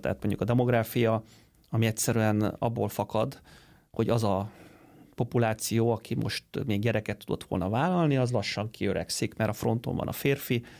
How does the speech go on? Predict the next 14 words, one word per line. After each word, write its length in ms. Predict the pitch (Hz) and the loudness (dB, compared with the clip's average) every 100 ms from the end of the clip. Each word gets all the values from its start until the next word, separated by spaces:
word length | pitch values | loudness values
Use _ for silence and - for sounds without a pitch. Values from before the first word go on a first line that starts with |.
| - - | -20 -14
a 100 | - | 0
nő 180 | 120 | 2
a 40 | 101 | 4
hátországba 640 | 113 110 107 - 98 101 | 2 -2 -4 -2 -2 -2
vagy 180 | 101 101 | 0 0
elmenekülve, 720 | 101 98 98 98 - 104 101 | 2 0 0 -4 -4 -2 0
és 200 | 104 - | -2 -4
ugye 100 | - | -4
kilencvenegyes 760 | 101 110 101 - 107 104 98 - | -2 0 0 -2 -2 -2 -2 -4
az 60 | |
utolsó 440 | 127 117 87 98 113 | -4 -2 -2 -2 -2
nagy 140 | 101 | -2
generáció. 420 | 123 92 92 - | 0 -2 -2 -2
Tehát 180 | - - | -4 -6